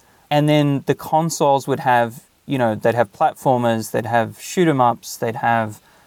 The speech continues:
uh, sports games, that type of thing. Um, and so when I got the P S P, I found the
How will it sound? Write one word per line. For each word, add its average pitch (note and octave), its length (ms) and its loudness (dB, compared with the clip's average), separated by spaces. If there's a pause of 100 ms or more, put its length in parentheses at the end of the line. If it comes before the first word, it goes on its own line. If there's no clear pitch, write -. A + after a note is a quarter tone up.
(140)
uh, A2 320 2
sports D3+ 520 0
games, A#2+ 340 0
that B2+ 200 2
type A#2+ 260 2
of A#2+ 100 -6
thing. - 360 -10 (340)
Um, B2+ 160 0
and C#3+ 100 -6
so F3+ 120 2
when F#3+ 120 2
I F#3+ 80 0
got G#3 200 -2
the G3+ 80 -4
P G3 220 -2
S D#3+ 200 -2
P, E3 420 -2 (460)
I D#3+ 80 2
found G3 320 0
the E3 120 -2